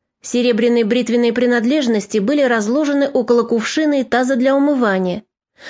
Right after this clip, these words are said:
Старые периодические издания были аккуратно сложены на мраморной столешнице комода.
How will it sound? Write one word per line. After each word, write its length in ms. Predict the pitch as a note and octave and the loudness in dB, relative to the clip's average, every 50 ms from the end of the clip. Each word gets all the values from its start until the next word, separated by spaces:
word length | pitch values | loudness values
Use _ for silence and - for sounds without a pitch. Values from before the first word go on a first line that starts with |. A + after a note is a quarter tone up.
| - - - - _ | -16 -16 -18 -20 _
Старые 480 | - - - - B3+ C#4 C4 B3+ A3+ G3+ | -20 -14 -4 -2 0 0 2 0 0 0
периодические 760 | A3+ A3+ A#3 A#3+ A#3+ A#3 B3+ B3 B3+ A#3+ - - B3 B3 | 2 0 2 2 2 0 0 -2 -2 -4 -4 -2 -2 -2
издания 480 | A#3 A3+ A3 C4 D4 D4+ C#4 A#3+ G3+ F#3+ | -2 0 0 2 2 2 2 2 0 0
были 240 | F#3+ G#3+ C4 C4 A#3+ | 0 0 0 2 2
аккуратно 520 | A#3 A3+ A3+ A#3 A#3+ C4 C4 C4 B3 A3+ | 0 0 0 0 0 0 0 0 -2 -4
сложены 640 | A3 - A3+ A#3+ D4+ D4+ C#4 D4 D4 D4 C#4 C#4 - - _ _ - | -2 -4 -2 -2 0 0 0 0 0 0 -2 -2 -6 -16 _ _ -2
на 160 | G#3 G#3+ G#3+ | 0 2 2
мраморной 520 | G#3+ A3 B3+ D4 D4+ D4 D4 C#4+ C#4 C#4 | 2 2 2 2 2 2 2 2 0 -2
столешнице 640 | C4+ - - A#3 A#3+ C4+ C#4+ C#4 - C#4+ C#4 C#4+ D4+ | -2 -2 -2 0 0 0 0 0 -2 -4 -2 -2 -4
комода. 560 | C#4+ D4+ D4 D4 C4+ A#3+ F#3 E3 D3+ - - | -2 0 0 2 2 0 0 -2 -4 -6 -10